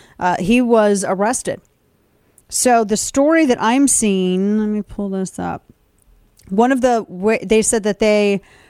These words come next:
were able, uh, they got the guy, and that the thing that helped led to it, uh, because he also apparently had a Metro card purchased with a credit card linked to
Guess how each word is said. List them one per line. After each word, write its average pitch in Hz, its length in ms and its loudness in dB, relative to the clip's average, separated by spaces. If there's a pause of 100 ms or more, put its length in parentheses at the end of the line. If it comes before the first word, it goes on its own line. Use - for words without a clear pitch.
(120)
were 214 180 0
able, 247 800 4 (400)
uh, 156 500 0 (720)
they 220 160 2
got 233 300 0
the 277 100 -2
guy, 214 560 2 (400)
and 220 220 0
that 214 500 0 (100)
the 185 200 0
thing 247 200 0
that 240 160 0
helped 202 480 -2 (160)
led 196 400 -2
to 247 280 0
it, 247 200 0 (540)
uh, 180 380 0
because 214 220 -2
he 226 80 0
also 233 200 0
apparently 214 320 -2
had 208 100 0
a 196 80 2
Metro 202 400 0
card 233 300 0
purchased 202 360 -2
with 180 120 -8
a - 40 -8
credit 214 280 -4
card 214 240 0
linked 196 320 -4
to 185 440 0